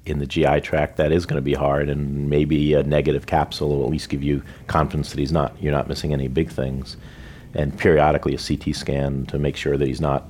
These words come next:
relapsing outside the G I tract. And, but yeah, it's an interesting sight that you don't wanna screen him with enteroscopies and risk something when he's otherwise asymptomatic. So there is no good solution, I think. And we've done a fair amount with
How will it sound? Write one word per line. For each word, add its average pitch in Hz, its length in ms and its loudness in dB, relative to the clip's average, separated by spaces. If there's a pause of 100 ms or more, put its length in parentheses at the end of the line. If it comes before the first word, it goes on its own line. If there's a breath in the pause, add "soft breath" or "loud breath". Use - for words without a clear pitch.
(140)
relapsing 71 460 -4
outside 71 420 0
the 67 60 -6
G 69 160 -4
I 69 140 -4
tract. - 480 -4
And, 69 120 -4 (840 loud breath)
but 85 120 4
yeah, 90 240 8
it's - 340 0
an 85 260 4
interesting 90 460 0
sight 92 440 4
that 78 220 0
you 76 140 -4
don't 78 140 0
wanna 76 120 -2
screen 80 320 -2
him 76 220 0
with 78 120 -2
enteroscopies 78 840 0
and 73 120 -2
risk 80 240 -2
something 73 400 0
when 73 140 -2
he's 73 140 -4
otherwise 71 360 -2
asymptomatic. 73 880 -2
So 71 300 -8
there 78 140 2
is 82 100 2
no 76 140 2
good 73 240 0
solution, - 460 -4
I 69 100 -2
think. 87 420 -2
And 90 100 -4
we've 85 120 2
done 113 220 6
a 98 40 2
fair 107 240 6
amount 92 260 6
with 78 160 -2